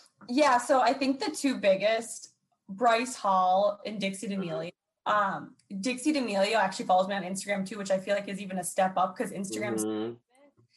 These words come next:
Speaker 1: and so does Heidi D'Amelio. So Heidi D'Amelio was my first ever, the, like, verified account to ever follow me. Um,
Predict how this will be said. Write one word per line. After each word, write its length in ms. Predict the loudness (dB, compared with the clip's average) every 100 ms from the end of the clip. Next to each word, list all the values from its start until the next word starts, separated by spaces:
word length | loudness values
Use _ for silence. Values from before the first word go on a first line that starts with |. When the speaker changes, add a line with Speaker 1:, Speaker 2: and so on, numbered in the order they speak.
| _ 0
Speaker 1:
and 160 | 2 4
so 100 | 4
does 120 | 4
Heidi 240 | -2 -2
D'Amelio. 600 | -6 -2 0 2 4 2
So 480 | 2 2 4 2 -2 -12 -2
Heidi 180 | 0 2
D'Amelio 220 | 2 4
was 120 | 4
my 140 | 2 -2
first 380 | -2 -2 -2 -2
ever, 240 | 0 2 2
the, 100 | 2
like, 200 | 0 -2
verified 500 | 2 2 2 0 0
account 400 | -4 -6 -6 -10
to 160 | -2
ever 220 | 0 0 -2
follow 340 | -4 -2 -4 -4
me. 420 | -6 -8 -8 -12 -20 _ -4
Um, 440 | 0 0 -2 -8